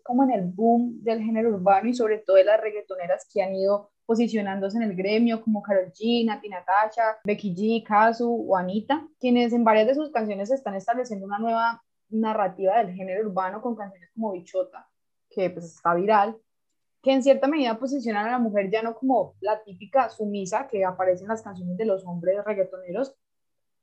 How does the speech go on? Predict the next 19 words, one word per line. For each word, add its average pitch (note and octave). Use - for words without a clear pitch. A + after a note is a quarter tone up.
la A#3
típica A3
sumisa A#3+
que B3+
el A#3+
hombre A3
corteja, G3+
sino A3+
como A3
la B3+
mujer A3+
potra G#3+
empoderada, F#3+
como F3+
su-, F#3
se F#3
suele F3+
decir G#3
cotidianamente, G3